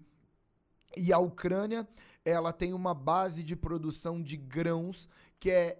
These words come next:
impressionante. Basicamente, a Ucrânia é o celeiro da União Soviética.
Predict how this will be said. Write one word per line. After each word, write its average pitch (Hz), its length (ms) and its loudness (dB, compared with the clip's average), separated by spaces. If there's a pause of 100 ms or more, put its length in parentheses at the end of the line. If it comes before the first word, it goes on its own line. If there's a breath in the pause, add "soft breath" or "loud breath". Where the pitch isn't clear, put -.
(120)
impressionante. 165 1400 -4 (320 soft breath)
Basicamente, 175 600 -2
a 165 40 0
Ucrânia 175 360 -6
é - 20 -2
o 175 60 -4
celeiro 165 440 -2
da 143 120 -6
União 139 180 -8
Soviética. 127 680 -10